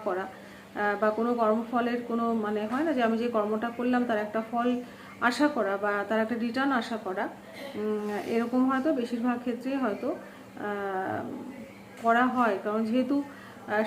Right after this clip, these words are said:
সাধারণ মানুষ যারা বা আমরা যারা সাধারণ মানুষ তাদের মধ্যে হয়তো, উম, এই ধরনের একটা চিন্তা ভাবনা বা এই ধরনের একটা এক্সপেকটেশন, আহ, হয়তো কাজ করে যে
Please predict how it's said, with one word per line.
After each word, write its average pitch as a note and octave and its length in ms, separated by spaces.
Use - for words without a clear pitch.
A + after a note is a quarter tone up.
সাধারণ B3 340
মানুষ B3 380
যারা G#3+ 320
বা G3+ 100
আমরা G#3 200
যারা G#3+ 200
সাধারণ A3+ 380
মানুষ A3+ 320
তাদের A3 220
মধ্যে A3 220
হয়তো, A#3+ 360
উম, G3+ 200
এই B3 180
ধরনের C4 400
একটা B3 200
চিন্তা A3 320
ভাবনা G#3 320
বা G3+ 100
এই G#3+ 100
ধরনের A3 220
একটা G#3 180
এক্সপেকটেশন, A3+ 640
আহ, - 760
হয়তো C4 220
কাজ G#3+ 340
করে G#3 220
যে A#3+ 240